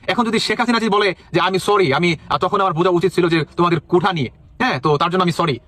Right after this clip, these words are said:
So, সবকিছু কি সমাধান হয়ে যাবে হাসনাত আব্দুল্লাহ? তাকে কি বাংলাদেশের প্রধানমন্ত্রী করে বা তার আগের সম্মানটা কি ফিরে দিতে পারবে হাসনাত আব্দুল্লাহ? আমার প্রশ্ন যে তাদের সরি বললেন, আপনার সরি উদাহরণস্বরূপ আমি বলতেছি,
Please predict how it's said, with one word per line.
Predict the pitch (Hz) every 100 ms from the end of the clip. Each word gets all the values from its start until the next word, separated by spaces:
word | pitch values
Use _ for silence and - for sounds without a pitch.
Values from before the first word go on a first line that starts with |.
| -
So, | 208 320 -
সবকিছু | 190 190 202
কি |
সমাধান | 208 202 214
হয়ে | 196
যাবে | 226 226
হাসনাত | 214 226
আব্দুল্লাহ? | 233 233 - - - -
তাকে | 156 180
কি | 190
বাংলাদেশের | 190 196 196
প্রধানমন্ত্রী | 185 202 202 196
করে | 202 180 -
বা | 160
তার | 160 190
আগের | 185 196
সম্মানটা | 202 208 202
কি | 202
ফিরে | 208 214
দিতে | 208
পারবে | 196 208
হাসনাত | 233 233
আব্দুল্লাহ? | 226 233 185 - - -
আমার | - 240
প্রশ্ন | - 302 -
যে | 190
তাদের | 214 208
সরি | 214 220
বললেন, | 147 - - - - -
আপনার | 139 202
সরি | 175 226 277
উদাহরণস্বরূপ | 226 233 254 254
আমি |
বলতেছি, | 208 170 -